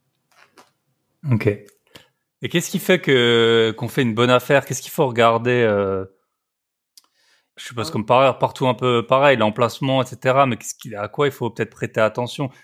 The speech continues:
Speaker 1: Je sais pas, peut-être, est-ce que, euh, je, ça me vient comme ça, je,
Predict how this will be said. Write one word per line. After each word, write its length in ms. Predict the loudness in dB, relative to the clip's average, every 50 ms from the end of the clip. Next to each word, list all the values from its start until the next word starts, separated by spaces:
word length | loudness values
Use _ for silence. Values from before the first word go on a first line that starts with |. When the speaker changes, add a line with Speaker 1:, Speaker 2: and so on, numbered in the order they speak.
| _ _
Speaker 1:
Je 80 | -12 -10
sais 100 | -4 0
pas, 160 | 2 2 2
peut-être, 260 | 2 -2 -2 -2 -4 _ _ _ _ _ _ _ _ _ -10
est-ce 220 | -8 -8 -8 -8
que, 100 | -4 0
euh, 1040 | 2 4 4 4 4 4 4 4 2 2 2 2 2 0 0 -2 -2 -4 -6 -10
je, 140 | -12 -14 -18 _
ça 160 | -10 -6 -4
me 80 | -4 -2
vient 160 | -2 -2 -4
comme 200 | -4 -6 -8 -6
ça, 440 | 0 2 2 2 2 2 0 -2 -4
je, 140 | -6 -12